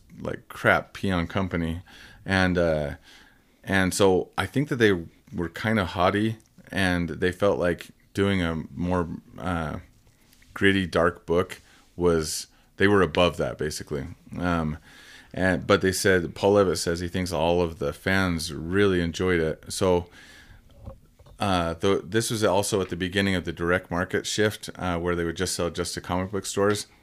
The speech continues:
Uh, and you couldn't, uh, track the purchases as well. So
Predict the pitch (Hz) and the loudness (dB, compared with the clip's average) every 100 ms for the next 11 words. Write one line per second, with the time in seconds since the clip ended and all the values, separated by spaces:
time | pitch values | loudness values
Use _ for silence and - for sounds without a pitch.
0 | _ _ _ _ _ _ _ _ - - | _ _ _ _ _ _ _ _ -20 -16
1 | - 98 95 78 76 - 95 98 90 85 | -4 2 4 2 -2 -6 -2 2 2 0
2 | 78 - - - - _ _ 95 92 - | -4 -12 -20 -20 -20 _ _ -8 -8 0
3 | 127 113 - _ _ _ - - 95 87 | 2 2 -2 _ _ _ -20 -4 -2 -2
4 | 76 - - - - 92 101 110 - - | -4 -8 -12 -12 -2 0 2 0 -6 -18
5 | _ _ _ _ _ - - 98 92 85 | _ _ _ _ _ -20 -4 0 2 2
6 | 80 78 117 101 87 - 76 78 78 - | -2 -4 -6 -6 -6 -8 -8 -8 -6 -6
7 | - - 87 | -6 -2 -2